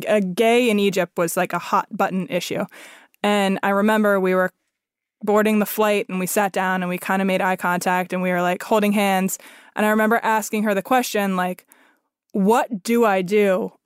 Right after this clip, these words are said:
if I get arrested?" And that was the first time we had really had that moment that, like, we're doing something incredible, but there, it's not without risk. And I think that for us, for both of us, was the moment that we were like,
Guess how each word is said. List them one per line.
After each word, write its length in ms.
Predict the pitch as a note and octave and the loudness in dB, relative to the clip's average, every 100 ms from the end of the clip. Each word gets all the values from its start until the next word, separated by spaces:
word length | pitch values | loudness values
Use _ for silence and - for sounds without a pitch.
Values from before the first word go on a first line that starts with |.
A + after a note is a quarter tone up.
| - | -4
if 140 | G#3+ | 0
I 80 | G3+ | 0
get 140 | F#3+ | -2
arrested?" 440 | F3 F3+ - - - _ _ _ _ _ _ _ _ _ | -4 -6 -10 -14 -14 _ _ _ _ _ _ _ _ _
And 160 | A3 A3+ | 2 2
that 140 | A3 | 2
was 120 | A3+ | 0
the 80 | A3 | -2
first 280 | A3 A3 - | 0 -2 0
time 180 | A3 G#3+ | -2 0
we 80 | G3 | 0
had 220 | F#3 F3+ | -2 0
really 440 | F#3+ G3 G3 G3 - _ _ _ _ | 2 4 2 0 -6 _ _ _ _
had 260 | - A#3+ G#3+ | -6 -2 0
that 180 | G3+ G3 | -2 0
moment 400 | G#3 G3+ F#3 G3+ | 0 0 -2 -2
that, 140 | F#3+ | -2
like, 340 | F#3+ F#3 F3 - _ _ _ - | 0 0 -2 -10 _ _ _ -8
we're 140 | A3 A3+ | 0 2
doing 260 | C4+ C#4 | 4 2
something 320 | B3+ C4 A#3+ G#3+ | 2 0 2 0
incredible, 580 | G3 - C#4 A3 G3 | 0 0 0 0 0
but 200 | F#3 G3 | 0 0
there, 160 | G3 - - _ A3+ | 0 -2 -4 _ -2
it's 180 | A3 | 2
not 200 | A#3+ A#3+ | 2 2
without 260 | G#3 F#3+ E3+ | 0 -2 -2
risk. 460 | F#3 G3 - - - _ _ - | -4 -4 -10 -12 -20 _ _ -2
And 80 | G#3+ | 0
I 80 | G#3 | 2
think 280 | A3+ G#3+ - | 0 -2 -4
that 380 | F#3 G3+ G#3+ - | -2 0 0 -6
for 240 | - G3+ - | -6 -4 0
us, 360 | G3 F3+ - | 0 -2 -6
for 140 | - G3+ | -4 0
both 220 | G#3+ G3 | 0 0
of 80 | F#3 | -4
us, 220 | F3 - | -4 -2
was 160 | G3 F#3+ | -2 0
the 100 | G3 | 2
moment 420 | F#3+ F#3+ F3+ - | 2 2 -2 -2
that 100 | F3+ | 0
we 140 | F#3+ | 2
were 100 | F3+ | 2
like, 300 | F3 F3 - | 2 0 -4